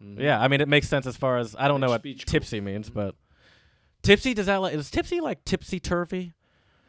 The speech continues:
Speaker 2: Where it's
Speaker 1: May-,
Speaker 2: like, "Ooh,
Speaker 1: maybe.
Speaker 2: a little, little
Speaker 1: Yeah,
Speaker 2: shaky
Speaker 1: maybe.
Speaker 2: here."
Speaker 1: Could be. I'm not sure.
Speaker 2: Okay.
Speaker 1: Could be.
Speaker 2: Well, I, I, I, um, I, th-, I, I think that's, um, I, I'll say this. Um, we've, we've, we've, we've had a great talk here about, um,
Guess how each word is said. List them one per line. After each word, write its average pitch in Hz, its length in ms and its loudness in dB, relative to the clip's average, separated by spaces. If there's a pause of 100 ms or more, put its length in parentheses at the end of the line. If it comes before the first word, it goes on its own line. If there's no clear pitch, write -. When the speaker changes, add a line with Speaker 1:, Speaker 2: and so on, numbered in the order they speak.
(320)
Speaker 2:
Where 123 160 6
it's 123 120 4
Speaker 1:
May-, 127 80 6
Speaker 2:
like, 110 60 2
"Ooh, 185 180 4
Speaker 1:
maybe. 131 240 -2
Speaker 2:
a 135 40 0
little, 147 280 -2
little 147 220 8
Speaker 1:
Yeah, - 60 -4
Speaker 2:
shaky 175 340 4
Speaker 1:
maybe. 127 120 0
Speaker 2:
here." 117 340 0 (300)
Speaker 1:
Could 175 160 -12
be. 139 300 -12
I'm 147 120 -14
not 160 200 -14
sure. 113 320 -12 (580)
Speaker 2:
Okay. 95 320 -8 (540)
Speaker 1:
Could 135 200 -14
be. 117 60 -4
Speaker 2:
Well, 117 80 4
I, 120 240 4 (320)
I, 113 120 -2
I, 120 260 2
um, 113 420 0 (920)
I, 120 120 -2
th-, - 140 -10
I, 123 220 0
I 127 40 -2
think 131 240 -8
that's, 120 260 -6
um, 110 320 -4 (420)
I, 165 180 4
I'll 190 180 10
say 190 180 6
this. 151 320 0
Um, 135 380 4
we've, 156 180 4
we've, 156 300 -2
we've, 156 360 0 (640)
we've 156 280 6
had 165 180 4
a 143 40 0
great 170 300 0
talk 135 220 2
here 117 200 0
about, 107 420 0
um, 98 560 -6